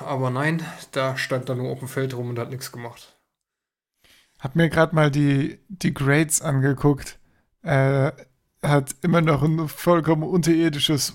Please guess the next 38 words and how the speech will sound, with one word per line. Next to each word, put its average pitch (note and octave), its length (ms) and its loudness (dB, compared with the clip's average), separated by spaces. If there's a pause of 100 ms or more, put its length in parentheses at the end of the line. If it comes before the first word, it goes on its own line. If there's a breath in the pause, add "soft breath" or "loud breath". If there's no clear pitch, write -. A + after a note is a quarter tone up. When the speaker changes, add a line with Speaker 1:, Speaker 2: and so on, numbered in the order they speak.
(140)
Speaker 2:
Pass-Blocking-Grade. C#3+ 1200 2 (540 soft breath)
Also, C3+ 580 2 (200)
und F#3 240 4
Run-Blocking-Grade. C#3+ 960 2
Also C#3+ 200 2
er D3+ 60 6
macht D3+ 280 2
immer E3 220 4
noch C3+ 180 0
nix C#3+ 320 0
und C#3 120 -2
steht C#3 260 2
nur C#3 120 2
auf C3 60 2
dem C3 80 0
Feld C3+ 320 -2
rum. C#3+ 160 0
Aber C#3 340 2
er, C#3 420 2 (140)
äh, C3+ 140 -2
Speaker 1:
<laughs> C3 80 0
Er C#3 80 2
Speaker 2:
fängt C#3 120 2
Speaker 1:
fängt. D#3+ 120 4
Speaker 2:
halt C3 160 2
ab C3+ 160 0
und C#3+ 120 0
zu D3 180 -4
einen C#3 100 -4
Touchdown C3 560 0
jetzt. B2+ 320 -4 (380 loud breath)
Speaker 1:
Ja. B2+ 120 -8
Speaker 2:
Von C3 120 -2
daher. C3+ 500 0 (1300 loud breath)
Speaker 1:
Er B2 160 -8
hat B2+ 100 -6
dazugelernt. A#2 560 -6 (680 loud breath)
<laughs> B2 120 -4